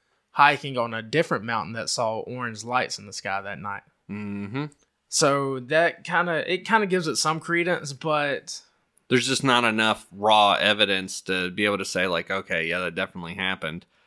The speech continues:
Speaker 1: Yeah.
Speaker 2: Yeah.
Speaker 1: And then obviously if they had, they were using, like, radioactive bombs, that kinda leads to some credence, 'cause they had radio, or they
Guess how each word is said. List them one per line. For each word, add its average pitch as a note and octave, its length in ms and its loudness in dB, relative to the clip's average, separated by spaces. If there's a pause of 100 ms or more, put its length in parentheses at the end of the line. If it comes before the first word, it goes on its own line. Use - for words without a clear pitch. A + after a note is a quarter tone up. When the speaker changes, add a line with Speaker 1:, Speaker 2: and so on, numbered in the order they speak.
(100)
Speaker 1:
Yeah. G#2+ 280 -6 (380)
Speaker 2:
Yeah. A2 440 2 (340)
Speaker 1:
And B2 200 -4
then B2+ 260 -2
obviously C3+ 960 0
if B2 380 -4 (280)
they B2+ 220 -4
had, B2+ 260 0
they C3+ 80 -2
were B2 80 -4
using, A#2 280 -8
like, G2 180 -4
radioactive A2+ 640 -2
bombs, B2 380 -2
that A2 160 -4
kinda A#2+ 280 -6
leads A2+ 360 -12
to A2+ 160 -14
some G#2 160 -8
credence, C3 320 -8
'cause A#2 240 -8 (260)
they D3 180 4
had D3 640 4 (200)
radio, C#3 360 2
or C#3 240 2
they C#3 500 -4